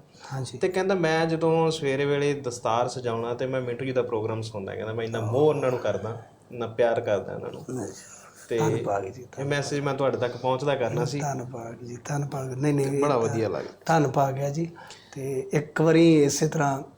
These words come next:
Speaker 1: ਇੱਕ ਨਾ ਕੁਰੂਕਸ਼ੇਤਰ ਤੋਂ ਵਕੀਲ ਸਾਹਿਬ ਆਏ ਸਨ, ਇੱਥੇ ਆਪਾਂ ਨੂੰ ਮਿਲ ਕੇ ਵੀ ਗਏ।
Speaker 2: ਜੀ।
Speaker 1: ਤੇ ਉਹਨਾਂ ਨੇ ਆਪਣੇ ਫਾਦਰ ਨਾਲ ਗੱਲ ਕਰਵਾਈ।
Speaker 2: ਹੂੰ।
Speaker 1: ਉਹ ਅੱਗੋਂ ਬੜੇ, ਅਹ, ਮਤਲਬ ਕਿ ਜਿੱਦਾਂ ਹੁੰਦੇ ਨਹੀਂ ਸਿੱਧੇ ਸਾਦੇ।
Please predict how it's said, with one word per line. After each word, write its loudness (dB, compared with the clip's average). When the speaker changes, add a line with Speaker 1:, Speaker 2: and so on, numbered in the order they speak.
Speaker 1:
ਇੱਕ -4
ਨਾ 4
ਕੁਰੂਕਸ਼ੇਤਰ 2
ਤੋਂ 4
ਵਕੀਲ 2
ਸਾਹਿਬ 2
ਆਏ 4
ਸਨ, -4
ਇੱਥੇ -8
ਆਪਾਂ -6
ਨੂੰ 0
ਮਿਲ 0
ਕੇ -6
ਵੀ -6
ਗਏ। -10
Speaker 2:
ਜੀ। -6
Speaker 1:
ਤੇ -2
ਉਹਨਾਂ 4
ਨੇ 6
ਆਪਣੇ 4
ਫਾਦਰ 4
ਨਾਲ 6
ਗੱਲ 2
ਕਰਵਾਈ। -6
Speaker 2:
ਹੂੰ। -2
Speaker 1:
ਉਹ 8
ਅੱਗੋਂ 6
ਬੜੇ, 10
ਅਹ, 0
ਮਤਲਬ 0
ਕਿ -4
ਜਿੱਦਾਂ 2
ਹੁੰਦੇ 6
ਨਹੀਂ 6
ਸਿੱਧੇ 6
ਸਾਦੇ। 0